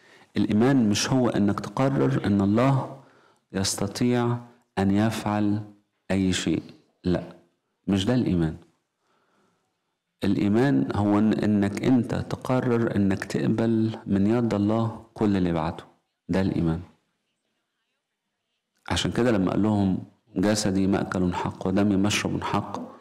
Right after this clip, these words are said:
ما قدروش يحتملوا الكلام، مشيوا، ما احتملوش، ده كلام صعب. مين يقدر يسمع الكلام ده؟ الإيمان هو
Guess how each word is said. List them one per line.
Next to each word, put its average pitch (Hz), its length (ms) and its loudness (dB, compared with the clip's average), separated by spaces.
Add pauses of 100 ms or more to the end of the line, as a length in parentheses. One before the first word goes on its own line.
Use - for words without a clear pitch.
(680)
ما 82 100 0
قدروش 92 360 0
يحتملوا 98 420 0
الكلام، 92 440 0
مشيوا، - 400 0 (440)
ما - 60 -8
احتملوش، 95 580 -2
ده - 80 -6
كلام 90 280 0
صعب. 78 420 -8 (460)
مين 98 240 2
يقدر 87 300 0
يسمع 87 320 0
الكلام 82 320 -2
ده؟ 78 200 -2 (840)
الإيمان 104 640 2 (600)
هو 107 460 0